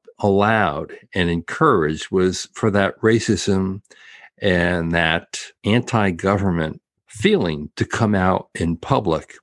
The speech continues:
He encouraged it, he embraced it, and people felt welcome to openly express it. It was there, it was hidden from view, but it became open and revealed.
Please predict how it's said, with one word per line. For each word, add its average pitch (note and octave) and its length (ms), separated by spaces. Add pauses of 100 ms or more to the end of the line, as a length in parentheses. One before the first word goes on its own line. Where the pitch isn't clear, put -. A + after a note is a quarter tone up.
(140)
He G2 140
encouraged G2+ 640
it, E3+ 220 (440)
he F2 200
embraced D#2 640
it, G3 180 (440)
and A#2+ 200
people E3+ 300
felt C3+ 280
welcome F#2+ 720 (600)
to A2+ 480
openly A2 680
express - 640
it. - 160 (140)
It C3+ 80
was C#3+ 300
there, F#2 420
it D3+ 140
was A#2 240
hidden F#2+ 440
from F#2 360
view, F2 520 (560)
but B2+ 280 (480)
it C#3 160
became C3 440
open C3 340
and G2 120
revealed. F2 720